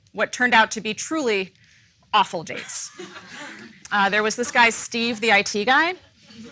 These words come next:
The algorithm matched us up because we share a love of gadgets, we share a love of math and data, and eighties music.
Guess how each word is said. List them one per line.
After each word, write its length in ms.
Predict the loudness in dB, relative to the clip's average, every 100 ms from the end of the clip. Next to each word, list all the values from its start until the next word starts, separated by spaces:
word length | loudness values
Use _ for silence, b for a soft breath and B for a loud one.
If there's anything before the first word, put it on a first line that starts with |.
| -4
The 180 | 2 6
algorithm 420 | 6 6 4 4
matched 280 | 6 4 2
us 140 | 4
up 260 | 4 4 B B -6
because 320 | 0 0 0
we 80 | -4
share 300 | 0 4 4
a 60 |
love 200 | 4 0
of 140 | -2 2
gadgets, 640 | 4 4 0 -4 -6 -8
we 60 |
share 220 | -4 2 2
a 60 |
love 200 | 2 0
of 140 | -2 -6
math 720 | 0 2 4 4 0 -8 -16 -10
and 140 | -4
data, 440 | -2 0 0 -2 B B B B
and 480 | 2 6 6 4 0 -2
eighties 360 | 0 2 0 -4
music. 540 | -6 -6 -6 -8 -14